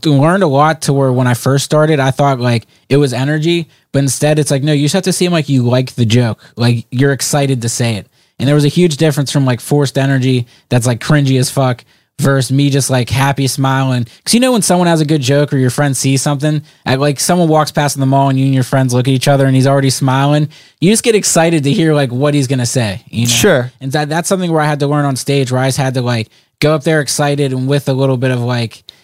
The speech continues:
Speaker 1: that. And that's where I like going up and hitting them with, like, a quick one-liner. 'Cause that's the biggest thing with going on stage is as soon as you get the first laugh, it's just like, "All right, here we go." It's like Thanksgiving dinner. You can take off the belt and you're like, "Now I'm comfortable." But until then,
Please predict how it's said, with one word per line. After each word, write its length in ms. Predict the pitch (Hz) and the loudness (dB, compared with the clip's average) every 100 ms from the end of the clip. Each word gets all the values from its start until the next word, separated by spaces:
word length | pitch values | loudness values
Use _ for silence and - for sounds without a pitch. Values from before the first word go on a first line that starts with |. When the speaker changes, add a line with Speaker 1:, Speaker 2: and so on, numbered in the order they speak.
| _ - | _ -4
Speaker 1:
that. 240 | 123 139 139 | 0 0 0
And 80 | |
that's 180 | 156 165 | 0 0
where 80 | 170 | 2
I 60 | 156 | 2
like 240 | 143 147 | 2 0
going 240 | 151 143 139 | 2 2 2
up 140 | 147 | 2
and 180 | 143 139 | 0 0
hitting 220 | 127 139 | 2 2
them 140 | 135 131 | 2 0
with, 140 | 123 | 0
like, 120 | 123 | -2
a 80 | 113 | -4
quick 260 | - 143 120 | -2 -2 0
one-liner. 600 | 131 131 117 110 104 101 _ _ _ - | -2 -2 -4 -4 -6 -10 _ _ _ -2
'Cause 100 | 143 | 0
that's 300 | 170 196 196 | 0 0 -2
the 120 | 170 | -2
biggest 280 | 175 165 - | 0 0 0
thing 200 | 165 147 | 0 2
with 220 | 135 127 | 0 0
going 200 | 143 139 | 0 0
on 100 | 123 | -2
stage 360 | - 135 131 | -2 0 0
is 120 | 117 110 | -2 -4
as 80 | 101 | 0
soon 160 | 156 | 0
as 80 | 170 | 0
you 60 | 180 | -2
get 120 | 165 | -4
the 80 | 139 | -4
first 300 | - 143 123 | -2 -2 0
laugh, 400 | 127 135 120 - - - - | -2 -2 -2 -8 -20 -18 -4
it's 140 | 127 | -2
just 160 | 139 127 | 0 0
like, 200 | 131 117 _ _ _ - | -2 -4 _ _ _ -2
"All 80 | 170 | 0
right, 160 | 143 | 0
here 140 | 143 147 | 0 -2
we 120 | 139 | -2
go." 220 | 135 147 | -2 -4
It's 120 | 139 | -4
like 160 | 156 135 | -6 -8
Thanksgiving 520 | - 151 147 156 139 | -4 -4 -4 -6 -6
dinner. 220 | 127 151 135 | -4 -4 -4
You 120 | 127 | -6
can 100 | 143 | -6
take 180 | 156 151 | -4 -2
off 140 | 147 | -2
the 60 | 139 | -4
belt 260 | 123 147 143 | -2 0 0
and 80 | |
you're 100 | 131 | -2
like, 140 | 127 127 | -2 0
"Now 240 | 143 180 | 0 0
I'm 120 | 156 123 | 0 0
comfortable." 500 | 156 156 143 123 117 | -2 -2 -4 -4 -2
But 160 | 127 | 0
until 380 | 131 117 165 185 | 0 0 2 2
then, 280 | 156 131 | 2 0